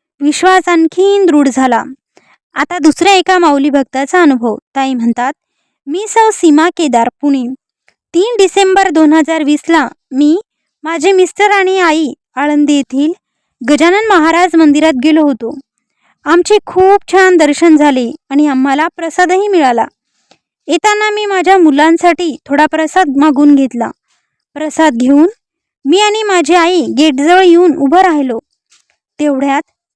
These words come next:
एक महिला भक्त आली आणि तिने मला विचारलं की प्रसाद कुठे मिळेल. मी त्या माऊलीला प्रसाद कुठे मिळतो ते ठिकाण सांगितले.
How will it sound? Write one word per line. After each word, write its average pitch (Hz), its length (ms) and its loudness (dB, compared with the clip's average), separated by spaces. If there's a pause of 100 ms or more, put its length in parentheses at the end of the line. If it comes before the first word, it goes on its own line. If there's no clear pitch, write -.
(320)
एक 403 200 -8
महिला 330 520 -2
भक्त 269 320 -4
आली 269 380 -8 (120)
आणि 277 280 -2
तिने 269 200 -6
मला 277 220 -4
विचारलं 320 600 0
की 285 80 -4
प्रसाद 311 440 -4
कुठे 370 220 -2
मिळेल. 320 340 0 (540)
मी 330 100 -8
त्या 427 180 -2
माऊलीला 370 600 0
प्रसाद 330 380 -2
कुठे 339 280 -6
मिळतो 320 400 -4
ते 277 200 -8
ठिकाण 302 400 0
सांगितले. 262 520 -2